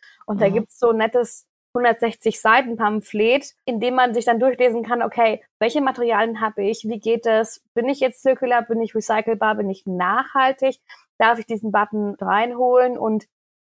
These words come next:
Speaker 1: ja, das ist auf jeden Fall eine Hausnummer und es zeigt auf jeden Fall, wo die Richtung hingeht oder wo sie möchten, dass sie hingeht.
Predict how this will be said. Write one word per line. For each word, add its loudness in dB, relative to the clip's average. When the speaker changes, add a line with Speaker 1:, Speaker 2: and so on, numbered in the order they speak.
Speaker 1:
ja, 4
das 0
ist -6
auf 2
jeden 0
Fall 4
eine -2
Hausnummer 2
und 2
es -4
zeigt 2
auf 0
jeden 0
Fall, 4
wo 4
die 0
Richtung -2
hingeht -6
oder 0
wo -6
sie -2
möchten, -4
dass -6
sie -16
hingeht. -16